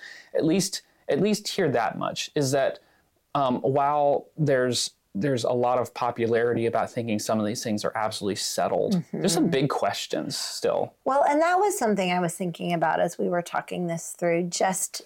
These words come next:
Speaker 2: that I think we do kind of make assumptions that, well, science has all the answers all put together. Anything that you see written in a textbook or as a,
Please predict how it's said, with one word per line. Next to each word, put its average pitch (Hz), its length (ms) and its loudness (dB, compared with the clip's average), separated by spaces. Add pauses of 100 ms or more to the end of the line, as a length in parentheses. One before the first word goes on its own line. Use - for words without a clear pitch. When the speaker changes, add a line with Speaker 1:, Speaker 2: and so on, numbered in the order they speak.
(120)
Speaker 2:
that 175 500 -2
I 175 120 -2
think 175 480 -8 (160)
we 202 160 4
do 165 420 0 (380)
kind 208 220 0
of 165 100 0
make 170 200 0
assumptions 185 960 -2
that, 151 680 -2 (340)
well, 170 520 4 (120)
science 185 1120 0
has - 280 0 (160)
all 233 240 6
the 196 160 2
answers 160 460 -2
all 151 120 2
put - 260 -8
together. - 440 -4
Anything 202 420 2
that 170 140 0
you 165 160 -4
see 170 280 0
written 170 260 -2
in 165 140 -6
a 190 60 -6
textbook - 720 -2
or 175 160 2
as 170 300 2
a, 160 300 4